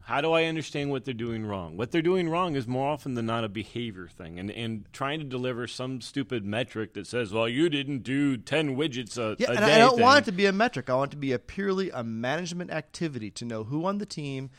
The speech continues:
Speaker 2: is doing, you know, really well and, and celebrating that publicly so people can know to do more of
Speaker 1: Mm-hmm.
Speaker 2: that and knowing where I need to do coaching. That is,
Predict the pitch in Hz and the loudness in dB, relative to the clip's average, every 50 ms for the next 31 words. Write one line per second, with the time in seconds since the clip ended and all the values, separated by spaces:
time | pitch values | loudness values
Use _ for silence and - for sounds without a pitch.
0 | - - _ _ - 113 117 110 104 98 - - - - - - - - - _ | -20 -20 _ _ -6 -4 -4 -4 -4 -6 -10 -14 -20 -20 -20 -20 -20 -20 -20 _
1 | _ _ _ _ - 143 120 - 143 143 147 156 147 135 123 117 - _ - 123 | _ _ _ _ -18 -16 -6 0 4 4 6 4 4 2 -2 -4 -8 _ -14 -8
2 | 120 113 101 98 107 117 135 143 139 135 123 120 120 117 123 147 185 220 240 220 | -4 -4 -4 -4 -2 0 2 2 4 4 2 2 2 2 2 2 2 0 -4 -8
3 | _ _ - - - - - 113 113 120 117 113 - - - 147 165 190 180 160 | _ _ -20 -20 -12 -8 -6 -6 -6 -6 -8 -8 -4 0 2 4 4 4 4 2
4 | 170 156 160 156 151 147 151 170 170 - - - 131 - - 139 131 127 139 135 | 2 0 0 0 0 0 0 0 -2 -8 -16 -20 -12 -6 -4 -2 -2 -2 -4 -4
5 | - 165 - - - 117 113 117 - 127 117 117 127 147 151 156 170 165 156 160 | -6 -8 -8 -6 -8 -10 -10 -8 -8 -6 -4 -2 -2 -2 -2 -2 -2 0 0 0
6 | 156 147 143 143 139 139 - - - - - 127 131 131 131 135 135 139 135 123 | 0 2 0 -2 -2 -4 -8 -20 -20 -12 -8 -6 -4 -2 0 0 0 0 -2 -2
7 | 120 117 123 131 139 143 143 143 139 131 135 135 131 - - 123 117 - - 101 | -2 0 0 2 2 0 0 -2 -4 -6 -6 -6 -6 -6 -4 -6 -6 -6 -8 -16
8 | - - - _ _ _ _ - 120 123 131 143 151 143 139 127 123 - - | -18 -20 -20 _ _ _ _ -4 0 0 0 0 0 -2 -2 -2 -2 -4 -10